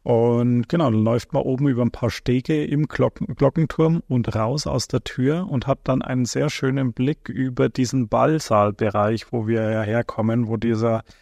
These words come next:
Hive auch war, wo die ganzen Insektengegner, äh, rumstanden, rum-, rumflogen. Genau, das, ich,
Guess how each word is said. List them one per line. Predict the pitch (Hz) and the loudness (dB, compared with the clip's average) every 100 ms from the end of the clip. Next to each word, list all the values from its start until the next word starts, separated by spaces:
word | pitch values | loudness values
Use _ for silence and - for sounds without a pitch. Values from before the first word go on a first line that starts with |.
| _ - - | _ -16 -4
Hive | 123 143 - | 0 0 0
auch | 107 98 113 | -2 -2 -2
war, | 104 120 139 _ - - - - | 0 0 -4 _ -20 -20 -20 -6
wo | 110 | -4
die | |
ganzen | 104 110 - - 120 113 113 | 0 0 0 0 2 4 2
Insektengegner, | 113 - 131 - - 113 110 107 113 113 117 117 117 117 123 117 117 117 117 117 123 135 - - - - | 2 0 -2 -2 -2 0 2 2 2 2 2 2 2 0 -2 -4 -2 -2 -4 -6 -8 -10 -14 -20 -20 -16
äh, | 98 | -8
rumstanden, | 120 123 143 143 135 - - 120 120 135 143 143 139 | -2 0 2 0 -2 -4 -2 0 2 0 0 0 0
rum-, | 135 123 139 - | -2 0 0 0
rumflogen. | 139 139 - 135 139 170 - _ - - - _ _ _ _ - - - - _ - - | -2 0 0 0 0 -2 -6 _ -20 -20 -20 _ _ _ _ -20 -20 -20 -20 _ -20 -2
Genau, | 131 113 | 2 2
das, | 104 - | 2 0
ich, | 123 131 | 0 0